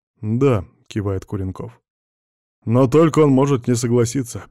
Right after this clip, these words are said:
Чем ты его прижмёшь, когда он поймёт, что за порнуху его больше не прихватят?» «Надо ему сказать, что всё по-прежнему серьёзно, и в любой момент он может снова очутиться за решёткой». «Надо», — разводит руками Куренков.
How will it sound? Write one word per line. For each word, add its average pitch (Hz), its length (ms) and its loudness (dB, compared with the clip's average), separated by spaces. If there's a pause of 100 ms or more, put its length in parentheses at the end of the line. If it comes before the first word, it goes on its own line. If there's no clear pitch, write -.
(160)
Чем 160 260 0
ты 135 80 2
его 135 180 4
прижмёшь, 120 460 0
когда 110 300 -2
он 107 120 0
поймёт, 117 380 0
что 117 140 -2
за 104 100 -2
порнуху 120 420 -2
его 123 160 2
больше 131 320 0
не 143 100 -2
прихватят?» - 600 -8 (1200)
«Надо 123 420 2
ему 127 200 2
сказать, 127 360 0
что 120 160 -2
всё 123 180 -4
по-прежнему 113 480 -2
серьёзно, 117 420 -2
и 110 40 0
в 104 60 -2
любой 120 220 0
момент 123 380 0
он 110 100 -2
может 113 280 -2
снова 123 300 -2
очутиться 117 420 -8
за 113 120 0
решёткой». - 560 -6 (1080)
«Надо», — 110 580 0 (640)
разводит 104 520 -2
руками 95 360 -6
Куренков. 92 520 -12